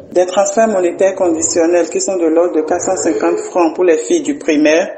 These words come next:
et de six cents francs par jour pour les filles du collège.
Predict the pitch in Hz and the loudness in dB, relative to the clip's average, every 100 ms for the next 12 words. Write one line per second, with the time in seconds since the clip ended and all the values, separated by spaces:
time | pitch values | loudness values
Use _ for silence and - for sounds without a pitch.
0 | - 180 160 143 185 - 190 185 - 196 | -10 -2 -2 0 -4 0 0 -2 -2 0
1 | 190 185 180 156 156 190 233 220 160 151 | 0 0 2 2 0 2 4 4 2 -2
2 | - 180 175 151 - 185 180 180 - 147 | -10 -4 0 0 -2 0 2 0 -2 -10
3 | 147 165 156 151 151 156 - | 0 2 4 2 2 0 -4